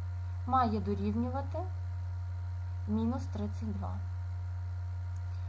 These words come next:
В свою чергу вільний член Б першого виразу має дорівнювати вільному члену другого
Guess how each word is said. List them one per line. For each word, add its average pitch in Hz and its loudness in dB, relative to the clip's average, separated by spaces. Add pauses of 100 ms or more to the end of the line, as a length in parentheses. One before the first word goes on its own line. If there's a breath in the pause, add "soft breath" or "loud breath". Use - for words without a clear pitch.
(120 loud breath)
В - -2
свою 247 0
чергу 190 2
вільний 196 2
член 180 0
Б 175 2 (920)
першого 240 0
виразу 277 -2 (460 loud breath)
має 240 4
дорівнювати 294 0
вільному 262 0
члену 240 2
другого 185 -2